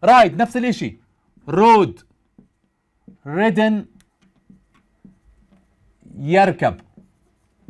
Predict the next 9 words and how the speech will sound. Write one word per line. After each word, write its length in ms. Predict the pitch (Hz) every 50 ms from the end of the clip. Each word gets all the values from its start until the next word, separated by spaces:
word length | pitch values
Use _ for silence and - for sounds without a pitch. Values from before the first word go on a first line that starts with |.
| - _ _ _ _ _
هذا 360 | - 151 160 151 160 151 - _ _ _ _ -
لاحظ 280 | 156 170 143 160 143 123 - _ _ _
دبل 260 | 123 135 151 165 160
الدي. 360 | 156 131 123 160 131 95 - _ _ _ _ _ _ _ _ _ 127
Ride, 360 | 160 190 196 202 190 151 135
rode, 320 | 147 165 185 196 185 143
ridden. 320 | 165 196 208 147 156 110 82 - _ _ _ _ _ _ _ _ _ _ _ _ _ _ -
Write. 400 | 190 247 269 254 214 147 - - - _ _ _ _ _ _ _ - _ _ _ _ _ 139
Write. 500 | 139 175 196 208 214 240 254 240 240